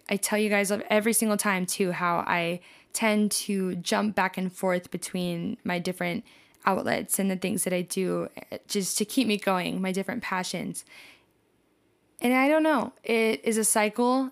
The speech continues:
and I think that receptivity is very important, and maybe that's where I've been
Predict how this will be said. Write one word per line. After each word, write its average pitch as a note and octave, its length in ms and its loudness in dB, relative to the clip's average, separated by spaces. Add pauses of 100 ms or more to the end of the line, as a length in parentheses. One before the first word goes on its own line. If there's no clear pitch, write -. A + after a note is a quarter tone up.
and G3 440 2 (340)
I G#3 80 2
think G#3 320 0
that F#3+ 360 4
receptivity G3+ 880 2
is G#3 140 2
very G3 220 2
important, G3 500 0
and F#3+ 140 0
maybe F#3+ 260 -2
that's F3+ 240 -4
where F#3 80 0
I've F3+ 220 -4
been F#3+ 360 -2